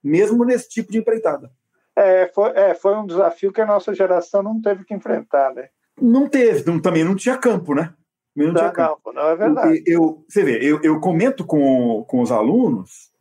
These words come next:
Speaker 1: e você vai lembrar bem disso, pô, quando eu entrei na Folha, minha primeira, meu primeiro emprego na grande imprensa, quantos meses demorou pra eu assinar uma matéria?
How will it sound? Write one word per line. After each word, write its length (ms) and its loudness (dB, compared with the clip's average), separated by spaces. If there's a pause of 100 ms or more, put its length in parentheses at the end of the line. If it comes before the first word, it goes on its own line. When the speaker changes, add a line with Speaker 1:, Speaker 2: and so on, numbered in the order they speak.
(140)
Speaker 1:
e 60 -2
você 240 0
vai 100 0
lembrar 340 0
bem 180 -2
disso, 420 -2
pô, 240 0 (240)
quando 220 2
eu 40 2
entrei 320 2
na 160 0
Folha, 460 2
minha 180 -2
primeira, 880 -2
meu 140 -10
primeiro 240 2
emprego 340 -2
na 120 0
grande 320 -2
imprensa, 600 -4 (440)
quantos 440 0
meses 440 2
demorou 480 2
pra 100 0
eu 60 2
assinar 340 0
uma 100 2
matéria? 540 -2